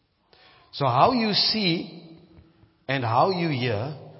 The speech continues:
is up to you, not up to the Lord. He just simply gave you the ability. How you use it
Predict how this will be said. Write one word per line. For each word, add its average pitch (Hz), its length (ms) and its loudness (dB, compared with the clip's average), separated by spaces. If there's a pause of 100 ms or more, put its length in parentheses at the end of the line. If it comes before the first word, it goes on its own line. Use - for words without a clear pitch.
(360)
is 131 160 -6
up 147 260 -6
to 160 60 -4
you, 151 300 -2 (720)
not 139 140 0
up 139 200 -4
to 127 80 -4
the 107 100 -8
Lord. 85 300 -12 (460)
He 120 160 -4
just 131 220 -6
simply 135 320 -8
gave 107 240 -8
you 113 120 -8
the 113 180 -10
ability. 127 600 -10 (720)
How 120 220 -4
you 139 180 -2
use 139 560 -2
it 117 260 -6